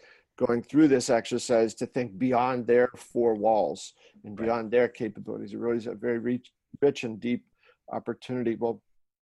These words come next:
Speaker 1: Sean, thanks. This has been, as always, this has been great. Amorati's Triangle is gonna be up there among the great,
Speaker 2: <laughs>
Speaker 1: uh, uh, brands here in all of this. And I, I, I'm so happy to be your, your co-owner and co-developer. We'll get a contract and, you know, it's, it's a revenue share, right?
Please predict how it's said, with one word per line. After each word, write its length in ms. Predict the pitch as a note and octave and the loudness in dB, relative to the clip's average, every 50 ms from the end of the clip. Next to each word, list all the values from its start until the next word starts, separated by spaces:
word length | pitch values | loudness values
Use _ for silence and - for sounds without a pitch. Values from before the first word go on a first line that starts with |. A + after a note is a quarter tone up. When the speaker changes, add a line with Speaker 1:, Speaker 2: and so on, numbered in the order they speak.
| _ _ _ _ _ _ _ | _ _ _ _ _ _ _
Speaker 1:
Sean, 300 | - - - F#3 F3 D3 | -4 0 2 2 2 2
thanks. 360 | - D#3+ D#3 D3+ C3+ - - | 2 2 2 2 0 -6 -4
This 220 | - C3 C3+ - - | -2 -2 -2 0 -2
has 180 | C#3+ B2 A2+ | -4 -4 -4
been, 340 | - - B2+ C3 C3+ C3+ B2+ | -2 0 2 2 2 2 0
as 200 | - G#2+ A#2+ - | -2 -4 -4 0
always, 340 | C3+ C3 C#3 C#3+ C#3 C#3 B2 - | 2 2 4 4 4 2 2 0
this 180 | C3 A#2+ - | -4 -4 -4
has 80 | A#2+ G#2 | -8 -6
been 180 | - B2+ A#2 | -4 -4 -4
great. 380 | G#2+ - B2+ C3 C3+ C#3 C3+ - | -2 0 2 2 4 2 2 0
Amorati's 560 | - A#2+ C3+ C#3 D3 C#3+ C3+ C#3 C3 A#2+ - | -2 -2 -2 0 0 2 2 2 0 -4 -6
Triangle 500 | _ - - C3+ C3+ C3+ C#3 C3+ C3+ C3 | _ -2 0 0 2 2 0 0 2 2
is 140 | C3 B2+ - | 0 0 -2
gonna 220 | - - B2 A#2+ | -6 -4 -4 -4
be 220 | A2+ G#2+ A#2+ A2 - | -4 -4 -4 -4 0
up 220 | - B2+ B2 - _ | -2 -2 -2 -2 _
there 220 | - C3+ C3 C3 | 0 2 4 4
among 300 | B2+ B2 B2 A#2+ A#2+ A#2+ | 2 2 0 -2 -2 -2
the 60 | G#2+ A#2 | -6 -8
great, 480 | A2 - B2+ C3+ C3+ C3+ F#3 C#3+ - D#3+ - | -4 0 2 4 6 6 6 6 4 2 0
Speaker 2:
<laughs> 40 | - | 2
Speaker 1:
uh, 200 | C3 B2 A2+ A2+ G#2 A2+ _ _ _ - _ _ _ A#2+ - - - - - - - - _ _ _ - - - | 0 0 0 0 -4 -10 _ _ _ -20 _ _ _ -20 -14 -8 -10 -10 -8 -8 -14 -14 _ _ _ -8 -4 0
uh, 280 | C3+ C3+ C3+ A#2+ G#2+ G#2 _ _ _ _ _ _ - G#2+ - _ | 2 4 4 2 0 -2 _ _ _ _ _ _ -18 -18 -12 _
brands 420 | - C3 C#3 D3 D3+ D3 D3+ C#3+ | 2 4 4 4 4 2 2 -2
here 300 | - D3+ C#3 C#3 D3 D3 | -2 4 6 6 6 6
in 180 | - - C3 B2+ | 4 2 0 2
all 220 | B2+ C3+ D3 D3 | 4 4 4 4
of 80 | C#3+ C3 | 4 4
this. 300 | C3+ B2+ C3+ C#3+ - - | 4 2 2 2 -2 -4
And 220 | A2 G#2+ A2 G#2 | -2 -2 -2 -2
I, 140 | G#2+ G#2+ A2 - G#2 | -4 -4 -4 -4 -4
I, 240 | G#2 A2 G#2+ - G#2 | -4 -4 -4 -6 -8
I'm 120 | A#2+ B2 | -8 -8
so 240 | - - D3+ D3+ D3+ | -6 0 2 2 2
happy 320 | C#3 C#3+ D3 D3+ D3 D#3+ | 2 0 -2 0 0 0
to 80 | C#3+ C3+ | -2 0
be 160 | B2+ D3 C#3+ | 2 2 4
your, 340 | C#3 C3 C3+ B2 A#2+ A#2+ - | 4 4 4 4 4 2 2
your 200 | A2+ B2 A2+ G#2+ | 0 -2 -2 -2
co-owner 640 | _ - - D3 D3 C#3+ C#3+ D3 C#3+ D3 D3+ C#3+ | _ 0 2 4 6 6 6 6 4 2 2 0
and 120 | C3+ A#2+ - | -2 -2 -4
co-developer. 720 | - C#3 C#3 C#3 C#3+ B2+ C3 C3 C3+ C#3 C3 - - C3 | 0 0 2 2 0 2 2 4 4 4 2 0 -2 -4
We'll 160 | C3 A#2+ B2+ B2+ | -2 -2 -2 -2
get 220 | A2+ C3+ C3 A#2+ | 0 0 0 0
a 40 | A#2+ | 0
contract 680 | - - C#3 C#3 C3+ C3+ - - C3+ B2+ B2+ B2+ - - | -4 -4 -4 -4 -4 -4 -4 -2 0 0 0 0 0 -2
and, 180 | B2+ B2 B2 | -2 -2 -2
you 60 | A#2+ B2 | -4 -4
know, 160 | A#2 A2 G#2 | -4 -2 0
it's, 220 | - C3+ B2+ - - | 0 0 0 0 -4
it's 240 | - A#2+ B2 - | -4 -4 -4 -4
a 60 | C3+ A2 | -4 0
revenue 400 | B2 D3 D3+ C3+ C3+ B2 A2+ A2 | 0 0 2 2 0 -4 -4 -6
share, 260 | - - A#2+ A2 G2 | -6 -4 -2 -2 -2
right? 220 | G2 G#2 A#2 C3 | -2 -4 -4 -6